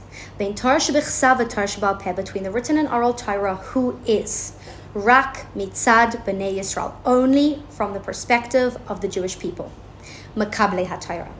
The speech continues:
the receivers of the Torah. Aval Mitzad HaKadosh Baruch Hu, but from Hashem's perspective, Noisen HaTorah, the giver of the Torah, Hare Gam Torah Shebal Peh, also the oral Torah, He Torahs Hashem Mamash,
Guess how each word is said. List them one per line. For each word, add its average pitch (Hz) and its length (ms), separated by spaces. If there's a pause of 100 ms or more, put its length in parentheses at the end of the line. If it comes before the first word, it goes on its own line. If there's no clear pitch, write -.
the 220 80
receivers 214 640
of 165 140
the - 60
Torah. - 320 (720)
Aval 202 220
Mitzad 196 320
HaKadosh 294 380
Baruch 185 220
Hu, 190 160
but - 140
from 208 180
Hashem's 226 440
perspective, 208 640 (380)
Noisen 220 560
HaTorah, 185 440
the 185 100
giver 349 400
of 208 120
the 208 80
Torah, 190 460 (500)
Hare 208 280
Gam 269 460
Torah 262 260
Shebal 269 440
Peh, - 200 (520)
also 339 480
the - 160
oral 262 240
Torah, 208 380
He 214 140
Torahs 277 640
Hashem 233 440
Mamash, 202 800